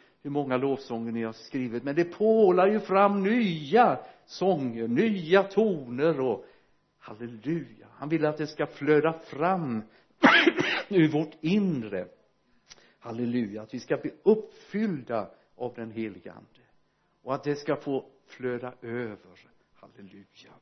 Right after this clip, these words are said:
Prisad vare Herren. I Hesekiel fyrtiosju så står det om någonting som heter den dubbla strömmen. Den dubbla strömmen.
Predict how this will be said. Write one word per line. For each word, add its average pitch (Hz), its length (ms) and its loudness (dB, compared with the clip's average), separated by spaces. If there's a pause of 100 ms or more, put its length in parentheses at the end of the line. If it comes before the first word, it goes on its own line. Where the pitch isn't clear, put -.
(100)
Prisad 117 680 -8
vare 104 240 -10
Herren. 110 400 -16 (640)
I 131 80 -8
Hesekiel 170 680 4
fyrtiosju 139 760 -4 (1080)
så 143 160 -10
står 143 280 2
det 143 100 0
om 135 320 -2
någonting 135 300 -4
som 131 200 -10
heter 127 280 -4
den 127 340 -4
dubbla 107 600 -2
strömmen. 101 1040 -14 (1300)
Den 127 180 -6
dubbla 135 500 -2
strömmen. 101 600 -8